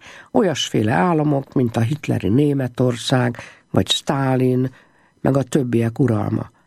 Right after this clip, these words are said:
Hát ezeket is Isten akarta vajon? Ez az egyik kérdés.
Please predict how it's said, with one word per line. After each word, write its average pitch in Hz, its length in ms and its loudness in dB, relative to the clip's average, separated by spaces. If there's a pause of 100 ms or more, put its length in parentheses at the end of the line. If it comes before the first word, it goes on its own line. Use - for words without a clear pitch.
(140)
Hát 117 280 -2
ezeket 101 640 0
is 185 200 0
Isten 202 400 0
akarta 196 600 -2
vajon? 175 500 -2 (1400)
Ez 160 160 0
az 127 140 0
egyik 120 300 -2
kérdés. - 460 -6